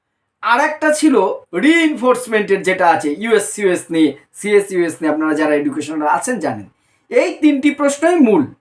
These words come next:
অনেকের এই প্রশ্ন যে কোন তিনটি প্রশ্ন, এই তিনটি প্রশ্ন। দেখুন,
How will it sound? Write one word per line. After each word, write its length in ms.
অনেকের 340
এই 80
প্রশ্ন 280
যে 100
কোন 340
তিনটি 240
প্রশ্ন, 460
এই 180
তিনটি 220
প্রশ্ন। 220
দেখুন, 240